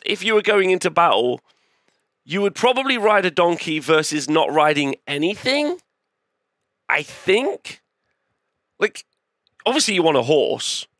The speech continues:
or an elephant, but you would probably settle for a donkey? I know donkeys are real. What I'm saying, I'm, that's why pigeons are real. Do you not think pigeons are real? What the fuck?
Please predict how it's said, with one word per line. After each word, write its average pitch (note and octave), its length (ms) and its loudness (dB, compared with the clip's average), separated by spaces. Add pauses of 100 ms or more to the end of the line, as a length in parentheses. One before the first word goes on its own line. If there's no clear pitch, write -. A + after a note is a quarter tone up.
(720)
or B2+ 180 2
an A#2 60 -2
elephant, - 640 -6 (1040)
but D3+ 100 -2
you C#3+ 140 -4
would D3+ 140 -4
probably A3 440 -2
settle - 640 -4
for A#3+ 160 0
a - 20 2
donkey? D4 540 -2 (2250)
I G3+ 60 2
know C4+ 120 2
donkeys D#3 420 0
are A#2+ 60 0
real. A2+ 320 -6 (120)
What D3+ 120 2
I'm F3 80 -2
saying, - 320 -2
I'm, F#3 160 -4 (140)
that's G3 240 -4
why G3+ 120 -2
pigeons B3 400 -4
are F3 80 0
real. C3 360 -2 (280)
Do F#3 120 -4
you - 20 -2
not G#3 140 0
think A#3 180 -6
pigeons A#3 500 -4
are B3+ 80 -2
real? C#4+ 200 2
What - 640 -10
the - 80 0
fuck? - 600 -6